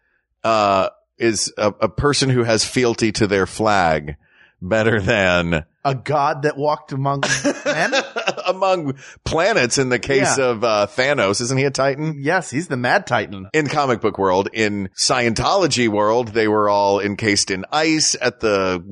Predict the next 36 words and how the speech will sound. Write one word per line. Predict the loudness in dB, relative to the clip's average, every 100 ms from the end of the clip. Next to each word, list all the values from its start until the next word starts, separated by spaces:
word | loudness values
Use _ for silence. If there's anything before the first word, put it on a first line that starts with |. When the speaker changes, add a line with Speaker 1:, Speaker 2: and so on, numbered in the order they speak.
| -4
Speaker 1:
polar | 0 0
caps, | 0 0 0 -2 -4 -4
I | -4
think. | -4 -4 -4 -10 -18 -8
Speaker 2:
Yeah. | -4 -2
Speaker 1:
Uh, | 2 2 4 4 2 0
in | -2 -2 -2
Greek | -2 -2 0
mythology, | -2 0 0 2 0 2 2
they | 2 2
were | 0
the | 0 2
original, | 2 0 -2 -2 -2 0
like | 0 -2 -4 _
Speaker 2:
They're | -16
stealing | -14 -8 -8 -8
fire | -4 -2 -2 0 0
Speaker 1:
Yeah. | 2 0
Speaker 2:
and | -4 -8 -4
Speaker 1:
Original | -2 0 0 -2 -2
giant | -2 0 0 0 -2
monsters | -2 0 2 0 0 0 -2 -2
that | 0 2 0
were | 0 2 2 2 0
important | -4 -2 0 0 0 -2
in | 0
the | -2
creation | -2 0 0 0 -2
of | -4 -2
the | -4
planet. | 0 0 2 0 -6 -8
Speaker 2:
Yeah. | -6 -6 -8 -16 _
Speaker 1:
I | -10
think | -6 -2 -2 -2
have | -2 -2 -2
to, | -2 2 2 0 -6